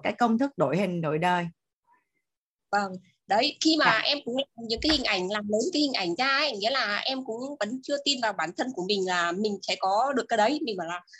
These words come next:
Speaker 2: đôi khi em bảo là thế phải làm thế nào để tạo nên cái lòng tự tin ở bên trong của mình. Khi cô bảo là phải thay đổi hình thì đổi đời ấy, thì, à,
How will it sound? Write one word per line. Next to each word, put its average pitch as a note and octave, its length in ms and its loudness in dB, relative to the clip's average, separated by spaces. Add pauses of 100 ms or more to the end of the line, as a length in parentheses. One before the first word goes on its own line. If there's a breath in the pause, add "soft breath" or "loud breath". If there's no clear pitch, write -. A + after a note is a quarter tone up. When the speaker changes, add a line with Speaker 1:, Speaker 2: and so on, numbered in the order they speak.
(180 soft breath)
Speaker 2:
đôi A#3+ 220 -18
khi C4 280 2
em B3 140 -2
bảo F3+ 100 0
là F#3 180 -2 (160)
thế A#3+ 160 -4
phải F3+ 100 0
làm G3 220 0
thế G3 80 -4
nào A3+ 240 0
để E3+ 300 -2 (260)
tạo - 300 -2
nên A#3+ 200 0
cái A#3+ 140 -2
lòng C#4 140 -4 (120)
tự A3+ 180 0
tin C4 160 2
ở G3 80 -2
bên A3 160 -4
trong B3+ 200 -2
của G3 120 -2
mình. F#3+ 240 2 (360)
Khi C4 100 -6
cô C4 160 4
bảo - 120 0
là F#3 400 0
phải D#3+ 220 -4
thay C4 140 0
đổi F#3+ 200 2
hình F#3+ 520 0
thì G#3 80 -4
đổi E3 180 0
đời G#3 240 6
ấy, D4+ 160 -2 (760)
thì, G3 200 -12
à, F#3+ 280 -8